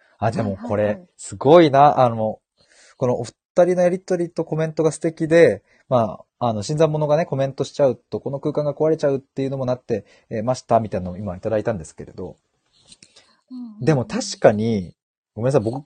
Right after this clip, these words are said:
Speaker 1: あの、なんだろうな。僕もすっごいその気持ちがわかるというか、あの、僕、リスナーで参加するとき、あんまコメントできないんですよね、なんか僕自身が。
Speaker 2: うんうん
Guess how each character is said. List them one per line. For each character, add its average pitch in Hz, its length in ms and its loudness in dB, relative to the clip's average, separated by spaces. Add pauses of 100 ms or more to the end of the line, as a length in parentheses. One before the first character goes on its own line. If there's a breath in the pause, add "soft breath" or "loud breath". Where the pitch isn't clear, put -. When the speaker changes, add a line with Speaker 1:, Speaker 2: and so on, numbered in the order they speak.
(120)
Speaker 1:
あ 117 120 4
の、 107 520 -2
な 123 140 -4
ん 160 80 0
だ 120 80 6
ろ 95 120 0
う - 20 -6
な。 92 380 -8 (680)
僕 226 280 0
も 220 140 2
す 175 280 -4
っ - 20 -6 (100)
ご 226 200 4
い 190 40 2
そ - 160 -6
の 117 120 -6
気 - 120 -16
持 117 100 -4
ち 120 100 -4
が 113 80 4
わ 107 100 2
か 120 120 2
る 104 80 -4
と - 100 -12
い 85 60 -10
う 85 60 -14
か、 98 460 0 (720)
あ 110 80 -12
の、 104 40 -8
僕、 110 220 -4
リ 135 120 0
ス - 160 -6
ナ 247 200 2
ー - 20 0
で 233 80 4
参 208 260 0
加 202 120 0
す 208 120 -4
る 196 60 -2
と 190 120 -2
き、 107 140 -6
あ 151 120 -6
ん 208 100 -2
ま 208 80 -2
コ - 180 -6
メ 220 120 -2
ン 254 120 -8
ト 240 100 -6
で 196 120 -2
き 233 120 -6
な 220 100 0
い 107 80 -4
ん 87 100 -10
で 80 80 -16
す - 140 -18
よ 87 60 -14
ね、 90 120 -14
な 90 120 -14
ん 87 80 -20
か - 80 -14
僕 110 160 -6
自 101 220 -6
身 80 100 -12
が。 85 140 -18 (800 soft breath)
Speaker 2:
う 180 60 -20
ん - 20 -20 (260)
う - 20 -20
ん 175 120 -20